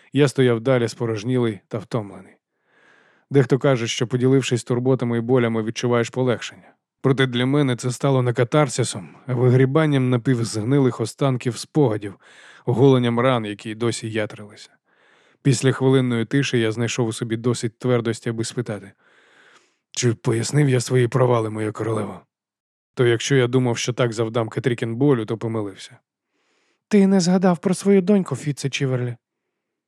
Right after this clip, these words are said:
Це було правдою. Я не згадав про Моллі та дитину. Страх пронизав мене, як холодний клинок. «Я не вважав, що вона якось стосується мого звіту». «Звичайно, стосується», —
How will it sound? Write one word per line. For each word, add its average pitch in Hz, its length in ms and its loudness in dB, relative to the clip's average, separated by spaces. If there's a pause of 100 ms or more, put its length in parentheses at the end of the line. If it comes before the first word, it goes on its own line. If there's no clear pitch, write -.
(120)
Це - 160 -2
було 135 240 2
правдою. 98 460 -10 (640)
Я 131 140 4
не 131 120 2
згадав 117 380 2
про 110 160 -4
Моллі 120 300 0
та 120 100 -6
дитину. 110 380 -6 (540)
Страх 143 420 0
пронизав 120 540 -2
мене, 107 220 -6
як 107 120 -6
холодний 110 360 -4
клинок. 98 460 -14 (1080)
«Я 113 320 -4
не 120 220 -4
вважав, 127 440 0
що - 180 -2
вона 127 240 0
якось 127 320 -2
стосується 113 540 -4
мого 110 220 -4
звіту». 104 380 -10 (800)
«Звичайно, 185 540 4
стосується», — 131 680 -2